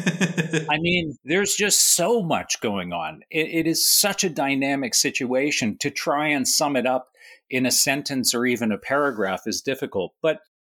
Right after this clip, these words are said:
I think, you know, and I, and I, and I, I think I've sort of characterized this in the book. I think for a long time,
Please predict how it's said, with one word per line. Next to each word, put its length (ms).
I 60
think, 320
you 140
know, 160
and 80
I, 60
and 200
I, 220
and 160
I, 160
I 60
think 260
I've 100
sort 200
of 60
characterized 800
this 240
in 140
the 60
book. 360
I 120
think 220
for 200
a 80
long 480
time, 440